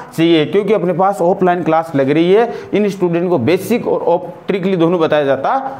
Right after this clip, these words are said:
है। तो चलते हैं next question की ओर। क्रिकेट के एक नि-, क्रिकेट के एक खिलाड़ी ने चौबीस पारियों का औसत निश्चित है, क्रिकेट के खिलाड़ी ने चौबीस पारियों का औसत क्या रखा, निश्चित है, निश्चित रखा।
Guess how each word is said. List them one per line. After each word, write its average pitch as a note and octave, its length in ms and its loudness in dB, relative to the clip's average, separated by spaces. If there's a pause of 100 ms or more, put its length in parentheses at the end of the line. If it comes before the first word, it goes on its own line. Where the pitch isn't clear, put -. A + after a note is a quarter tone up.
(120)
है। C#3+ 200 0 (260)
तो A#2 60 -12
चलते F3+ 220 0
हैं F#3 60 0
next F#3+ 180 0
question F3+ 300 -2
की F3 140 0
ओर। F#3 240 0 (1600)
क्रिकेट G3+ 480 2
के G#3+ 160 2
एक G3+ 180 4
नि-, F3+ 520 -2
क्रिकेट F3 400 0
के A3 60 2
एक G#3+ 140 2
खिलाड़ी F3 420 2
ने G3+ 160 0
चौबीस F#3 380 2
पारियों F3+ 340 0
का F#3 100 0
औसत F3+ 320 -2
निश्चित F3+ 460 -2 (240)
है, E3 420 0 (260)
क्रिकेट D#3+ 300 0
के F#3+ 100 2
खिलाड़ी E3 360 0
ने G3+ 100 -2
चौबीस F3+ 300 0
पारियों F3 240 0
का F3+ 80 2
औसत E3+ 200 -4
क्या F3+ 120 2
रखा, F#3 260 0 (340)
निश्चित F3+ 360 -2
है, E3 340 2
निश्चित F3 260 -2
रखा। D#3 220 0